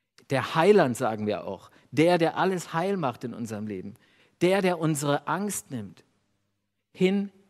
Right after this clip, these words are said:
zu ihm will ich schauen und mich anbetend vor ihn knien. Paul Gerhardt ist so fasziniert von diesem Blickwechsel und von diesem Kind und von diesem Mann aus Nazareth,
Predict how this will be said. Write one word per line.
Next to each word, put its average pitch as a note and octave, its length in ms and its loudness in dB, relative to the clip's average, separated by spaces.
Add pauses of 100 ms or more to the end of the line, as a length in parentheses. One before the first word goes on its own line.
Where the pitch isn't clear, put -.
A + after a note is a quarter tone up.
(460)
zu C#3 240 -6
ihm E3 320 -2
will A2 120 -2
ich G#2 140 -10
schauen B2 400 -6 (640)
und C3+ 160 0
mich D3 220 0
anbetend C#3+ 500 -2
vor C#3+ 220 -4
ihn A#2+ 100 -12
knien. G#2+ 400 -12 (1120)
Paul D#3 160 4
Gerhardt F3+ 520 0 (800)
ist - 180 -4
so A#3+ 120 4
fasziniert F#3+ 840 0 (180)
von C#3+ 140 -6
diesem C#3 220 -4
Blickwechsel C#3+ 540 0
und B2+ 80 -2
von D3+ 160 -2
diesem C#3 240 -6
Kind E3+ 380 -6 (560)
und - 120 -8
von D#3 140 2
diesem C#3+ 200 -2
Mann E3+ 260 0 (120)
aus C3+ 200 -8
Nazareth, D3+ 680 -6